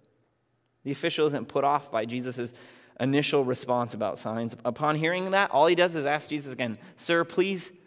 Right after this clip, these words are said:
come down before my child dies." And that term for child, it's a term of endearment. You know, "My little one, my little boy." Again, it's just a story that's filled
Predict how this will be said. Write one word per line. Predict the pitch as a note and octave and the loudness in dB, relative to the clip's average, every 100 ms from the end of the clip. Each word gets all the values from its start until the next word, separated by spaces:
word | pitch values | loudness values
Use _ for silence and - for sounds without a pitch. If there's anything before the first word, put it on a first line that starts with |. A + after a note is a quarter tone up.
| _ _ _ _ | _ _ _ _
come | - D#3+ D#3 D3+ B2 | -6 -2 0 -2 -2
down | B2+ B2 B2 A#2 - - | 0 0 -2 -4 -12 -16
before | A#2 - A#2+ | -16 -6 -4
my | A2+ A2 | -4 -6
child | - G#2+ G#2 | -6 -6 -6
dies." | G#2 G2+ G#2+ - _ _ _ _ _ _ _ _ _ _ _ _ _ _ _ _ _ - | -8 -12 -14 -20 _ _ _ _ _ _ _ _ _ _ _ _ _ _ _ _ _ -14
And | A#2 | -14
that | |
term | - D3 | -8 -10
for | - A#2+ | -8 -12
child, | - A#2+ A#2+ A2+ | -6 -6 -6 -8
it's | - | -12
a | |
term | G#2+ - B2+ A#2 | -18 -10 -8 -8
of | A2+ | -10
endearment. | - - - G#2+ G2 A#2+ | -14 -14 -14 -12 -12 -12
You | G#2+ | -10
know, | |
"My | G#2 G#2+ | -8 -8
little | A#2+ A#2+ | -6 -8
one, | A2+ G#2 | -8 -10
my | G#2+ | -10
little | A2 C3+ A#2 | -8 -8 -8
boy." | G2 G#2+ G#2+ G2+ _ _ _ _ _ _ _ _ _ _ _ _ _ _ | -10 -8 -8 -12 _ _ _ _ _ _ _ _ _ _ _ _ _ _
Again, | A2 A#2+ C3+ | -12 -6 -4
it's | B2+ - | -4 -8
just | B2+ - | -12 -12
a | |
story | - - B2 C3 C3 | -12 -16 -12 -10 -8
that's | A#2+ A2 | -10 -14
filled | - - C3 C3+ C3 B2 | -20 -10 -6 -2 -4 -6